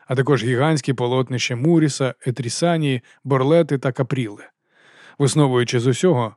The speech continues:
у новий орден прийняли всіх, незалежно від їхнього бажання. Повсюди кипіла робота. Кравці поправляли запони і вистіляли кілометри білих подушечок, призначених для комфорту найшанованіших гостей. Теслі щось пиляли й довбали на помості та сходах.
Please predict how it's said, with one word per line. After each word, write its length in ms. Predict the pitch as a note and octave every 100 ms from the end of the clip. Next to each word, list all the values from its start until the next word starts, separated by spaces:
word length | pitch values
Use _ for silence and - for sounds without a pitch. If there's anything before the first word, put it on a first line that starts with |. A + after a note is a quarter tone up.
| _
у 80 | C#3
новий 260 | C#3+ C3+ C#3
орден 420 | E3+ F3 D#3 C#3+
прийняли 380 | C3+ C3 C3 C3+
всіх, 420 | - F3 B2+ - -
незалежно 500 | C3 C3 B2 A2+ A#2+
від 160 | A#2+
їхнього 380 | A#2+ A2+ B2+ B2+
бажання. 440 | B2+ G#2+ - - _ _ _ _ _ _ _ _ -
Повсюди 440 | C#3 - A3+ G3
кипіла 440 | D#3 B2+ D#3+ D#3 C#3
робота. 520 | B2+ A#2 G#2+ - - _ _ _
Кравці 460 | C#3+ C3+ B2 F3 D#3+
поправляли 560 | B2+ B2+ B2+ B2+ A#2
запони 480 | A2+ A#2+ F3 F3 C3+
і 60 | A#2
вистіляли 540 | A2+ - C3 B2 A#2
кілометри 540 | - A#2+ B2 A#2 B2
білих 300 | A#2+ A#2+ A#2
подушечок, 680 | - C3 D#3 D#3+ C3 C3+ - - - -
призначених 640 | C#3 C#3 B2 C3 B2 A#2+
для 140 | B2
комфорту 520 | A#2 B2 - D3 C3
найшанованіших 880 | B2+ C3+ B2 C#3 B2+ B2+ B2+ A#2 C3+
гостей. 480 | A2+ B2 - - - _ _ _ - _
Теслі 340 | - D3+ C3+ B2
щось 240 | C#3 B2
пиляли 440 | D3 C#3 E3+ D3+
й 40 | C3
довбали 480 | B2 A#2+ C#3 D#3 C3+
на 100 | A#2+
помості 460 | C3 B2+ A#2+ C3+
та 120 | C3
сходах. 440 | A#2+ - A2+ G#2